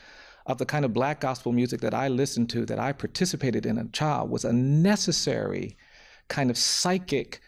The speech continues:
reality for me. 'Cause in that space, you didn't have to be strategic and tactical. You didn't have to pretend.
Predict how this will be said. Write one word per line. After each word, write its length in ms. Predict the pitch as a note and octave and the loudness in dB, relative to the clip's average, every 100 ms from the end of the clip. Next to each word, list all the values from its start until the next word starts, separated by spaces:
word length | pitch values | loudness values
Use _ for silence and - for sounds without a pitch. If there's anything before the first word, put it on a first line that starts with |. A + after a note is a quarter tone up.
| _ | _
reality 540 | B2+ C3+ C3+ A#2+ A2 | -2 0 0 -2 -4
for 200 | - G#2+ | -6 -6
me. 220 | G#2+ G#2+ - | -6 -8 -6
'Cause 140 | B2+ | 0
in 140 | B2 A#2 | 2 2
that 320 | E3+ A3+ - | 2 0 -4
space, 440 | - A#2 F#2+ - | -6 -4 -4 -2
you 120 | D#3 | 2
didn't 200 | E3+ D3 | 2 2
have 200 | B2+ D3+ | -2 -2
to 60 | C3+ | -2
be 100 | B2 | -6
strategic 480 | - - D3 C3 B2 | -6 -2 -2 -2 -4
and 100 | A2+ | -4
tactical. 320 | A#2+ A#2 B2 | -6 -6 -2
You 100 | D3 | 0
didn't 180 | D#3+ C3 | 2 0
have 180 | C3+ - | -4 -6
to 80 | |
pretend. 540 | - B2+ - C#3+ C3 | -10 -10 -4 -2 -2